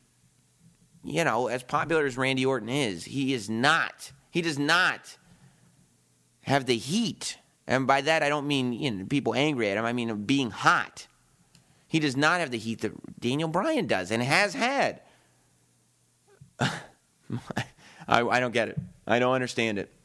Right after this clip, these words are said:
I, w-, I would love to just spend some time with the decision makers, or maker, as I would assume it is, and, and just pick his brain and go, What are you doing?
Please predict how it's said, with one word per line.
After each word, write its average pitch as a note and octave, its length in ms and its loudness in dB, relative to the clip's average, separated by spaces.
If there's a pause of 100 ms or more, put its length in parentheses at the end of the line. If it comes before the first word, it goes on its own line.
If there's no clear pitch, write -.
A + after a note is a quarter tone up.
(320)
I, C#3+ 120 6
w-, D3 200 0
I C#3 140 4
would C#3+ 220 -2
love C3 580 2 (1300)
to B2+ 120 0
just B2+ 240 -2
spend B2+ 320 2
some A#2 180 -2
time A2 520 0
with A2 220 0
the A2 80 -2
decision G2 440 -2
makers, F2 400 -2
or A#2 160 2
maker, A2+ 580 0
as F#2 220 -2
I F#2+ 100 2
would F#2 200 -2
assume F#2+ 360 -2
it F2+ 80 -2
is, E2 280 -6 (580)
and, A2 340 0
and A2 160 0
just G2 140 -6
pick A#2 160 -2
his G#2 100 -4
brain G#2 360 0
and E2+ 80 -8
go, F2 340 -6 (180)
What A2+ 140 -4
are A#2 40 0
you G#2+ 80 0
doing? A2 380 -2